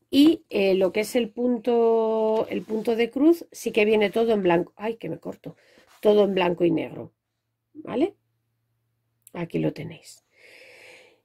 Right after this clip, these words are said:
Y bueno, ya nada más que, que contaros de, de lo que es-, son es-, eh, uf, gráficos. Ya os he enseñado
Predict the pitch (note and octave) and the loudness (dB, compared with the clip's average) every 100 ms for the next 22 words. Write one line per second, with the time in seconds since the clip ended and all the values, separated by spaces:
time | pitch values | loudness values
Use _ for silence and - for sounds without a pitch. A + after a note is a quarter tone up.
0 | _ - E4+ B3+ A#3 G#3+ G#3 G3 F#3 F3+ | _ -6 2 4 4 2 2 2 4 4
1 | F3 E3+ E3 E3 A#3+ D4 G3 E3+ F#3+ G3 | 6 6 4 2 2 0 0 0 -2 -2
2 | G#3 E4 - B3 G#3+ F#3+ F3+ F3 E3+ D#3+ | -2 -2 -2 0 2 4 4 4 2 0
3 | D#3 D3+ _ _ _ _ _ _ _ - | -4 -10 _ _ _ _ _ _ _ -6
4 | G3 F#3+ F3+ F3 F3+ F3+ F3 E3+ E3+ D#3+ | -4 2 2 2 2 2 2 2 4 2
5 | D#3+ E3 _ _ _ _ G#3+ F3+ E3+ E3 | -2 -8 _ _ _ _ -4 2 2 2
6 | F3 - - G3+ F#3 G3+ G3+ G3+ - - | -2 -6 -8 -8 -6 -2 -2 -2 -8 -12
7 | - A3 G3+ G3 G3 F#3 F3+ F3+ F3+ D#4 | -6 -2 0 2 2 2 2 0 2 0
8 | E4+ _ _ _ _ _ _ G3+ A#3+ - | -2 _ _ _ _ _ _ -2 -2 0
9 | D4+ F#4 G#4+ - _ _ _ _ _ _ | 0 0 -2 -4 _ _ _ _ _ _
10 | - G3+ F#3+ - G3 F3+ G3 F#3+ F3 E3+ | -12 -6 -6 -2 -4 -2 0 2 2 2
11 | F3 D#3+ D#3+ - | 0 -4 -8 -12